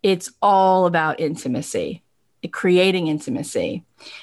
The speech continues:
And Heidi is really good at that, as you can see. And <clears throat> I think it's something that I just live for. Like, I live to do this. Like, Heidi's like, "I get to be there." Like, it's like, I could do it every day. Like, for me, it's like,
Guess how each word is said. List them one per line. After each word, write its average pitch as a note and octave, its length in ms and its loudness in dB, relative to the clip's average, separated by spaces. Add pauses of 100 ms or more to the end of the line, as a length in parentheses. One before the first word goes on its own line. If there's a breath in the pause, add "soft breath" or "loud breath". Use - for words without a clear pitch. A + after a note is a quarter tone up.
(240 loud breath)
And E3 360 2
Heidi F#3 520 0
is F3 160 -2
really E3 240 2
good D3+ 160 0
at D3+ 120 -4
that, D3 300 -4
as D3+ 180 -2
you D3 120 0
can D#3 200 0
see. - 540 -2
And D#3 440 2 (240)
<clears throat> - 120 -10
I B3 220 4
think F#3+ 220 0
it's F3+ 160 -2
something E3+ 400 2
that D3+ 240 0
I E3 320 0
just D#3+ 200 -4
live D3+ 380 0
for. - 460 -4
Like, E3+ 180 -4
I E3 160 -2
live E3 800 -2
to D#3+ 140 -8
do D#3 440 2
this. D#3 440 -2
Like, D#3 160 -4
Heidi's F#3 360 -2
like, G3 220 -2
"I E4 140 2
get A4 220 0
to A4+ 120 2
be D4 200 -6
there." D4+ 340 2
Like, A#3+ 200 2
it's B3+ 160 0
like, A#3+ 300 2 (1120 loud breath)
I A#3 120 -2
could A#3+ 180 -2
do D#4 140 2
it D#4+ 80 6
every D4+ 260 4
day. F#3 300 4
Like, A3 200 2
for A#3 200 4
me, B3 180 4
it's B3 140 2
like, G#3 180 0